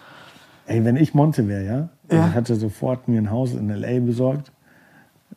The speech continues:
Speaker 1: Wär, das wär doch für alle deutschen erfolgreichen Streamer, die so dann so sind, so, "Ja, ich hab mal irgend mit was mit Monte oder mit wem hab ich geredet?" Der meint so, "Ja, ich kann ja gar nicht so ein soziales Leben haben, ich muss ja abends immer streamen."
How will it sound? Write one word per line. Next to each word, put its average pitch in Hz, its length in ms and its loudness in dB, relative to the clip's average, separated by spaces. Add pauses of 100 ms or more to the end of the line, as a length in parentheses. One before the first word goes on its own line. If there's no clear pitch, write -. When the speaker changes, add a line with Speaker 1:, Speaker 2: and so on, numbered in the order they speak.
Speaker 1:
Wär, 110 320 -2 (180)
das 104 220 -4
wär 104 120 -2
doch - 320 -6
für 123 240 2
alle 185 240 6
deutschen 165 480 4
erfolgreichen 139 640 0
Streamer, 113 440 -2 (1000)
die 123 80 6
so 123 160 4
dann 127 180 4
so 127 80 2
sind, 131 240 4
so, - 80 0
"Ja, 131 240 6
ich 131 120 0
hab 127 60 0
mal 127 140 4
irgend 175 220 4
mit 160 140 0
was 139 220 0
mit 117 120 2
Monte 135 300 0
oder 156 100 0
mit 123 240 -2
wem 123 100 0
hab 110 120 -2
ich - 80 -12
geredet?" 104 420 -4
Der 107 80 -2
meint 123 180 2
so, 131 80 -4
"Ja, 123 140 -4
ich 131 100 -2
kann 127 160 -2
ja 127 100 0
gar 113 120 -2
nicht 117 140 -2
so 117 100 -4
ein 110 80 -2
soziales 110 480 -4
Leben 110 240 0
haben, 107 160 -4
ich 104 120 -6
muss 120 120 -2
ja 107 140 -4
abends 110 280 -4
immer 107 180 -8
streamen." 107 440 -6